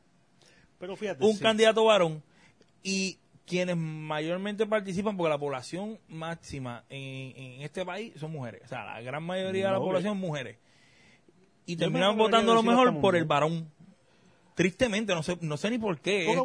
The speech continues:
Speaker 1: acuérdate
Speaker 2: que
Speaker 1: que todavía mantenemos tradi-, tenemos las tradiciones, me hablé rápido, tenemos las tradiciones de, de, de lo del patriarcado.
Speaker 2: Sí.
Speaker 1: Que el hombre es el que tiene que responder por nosotras.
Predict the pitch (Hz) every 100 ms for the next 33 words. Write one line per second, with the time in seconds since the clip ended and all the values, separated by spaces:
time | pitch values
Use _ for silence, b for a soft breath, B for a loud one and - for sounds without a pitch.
0 | 220 226 - 247 240 226 226 214 220 208
1 | 214 180 165 165 165 156 170 185 - 180
2 | 160 139 131 98 117 113 107 131 131 -
3 | 135 - 139 160 185 185 180 160 180 180
4 | 175 170 160 156 156 151 147 143 139 147
5 | 135 127 - 123 120 101 _ _ - -
6 | 139 147 202 175 170 175 196 202 202 196
7 | 185 190 190 170 160 160 151 147 165 160
8 | 131 147 131 - - - -